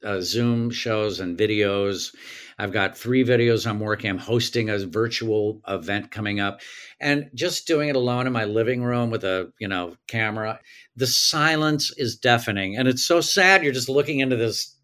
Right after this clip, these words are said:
device, you know, and it is about the audience. It's a live experience. And,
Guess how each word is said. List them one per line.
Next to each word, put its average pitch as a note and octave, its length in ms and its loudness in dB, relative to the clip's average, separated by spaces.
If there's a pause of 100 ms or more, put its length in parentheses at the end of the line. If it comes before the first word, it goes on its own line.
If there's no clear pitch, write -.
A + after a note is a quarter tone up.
(360)
device, F2+ 840 -4
you F#2 80 -4
know, F2+ 240 -4
and F2+ 100 -8 (320)
it E3 220 0
is F3 280 4
about G2+ 360 -2
the G#2 80 -4
audience. E2 720 -8
It's A#2+ 160 -10
a C3+ 60 -6
live C3 380 -2
experience. G2+ 1120 -4
And, F#2 540 -6